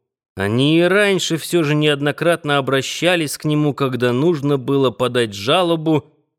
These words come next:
или добиться при дворе какой-нибудь милости.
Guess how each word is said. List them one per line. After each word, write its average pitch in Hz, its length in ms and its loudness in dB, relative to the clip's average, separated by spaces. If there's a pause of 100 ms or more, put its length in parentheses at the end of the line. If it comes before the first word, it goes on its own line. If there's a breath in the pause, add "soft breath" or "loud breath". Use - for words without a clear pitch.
(100)
или 196 240 0
добиться 131 680 0
при 123 160 -4
дворе 120 380 2
какой-нибудь 113 760 -2
милости. 107 720 -4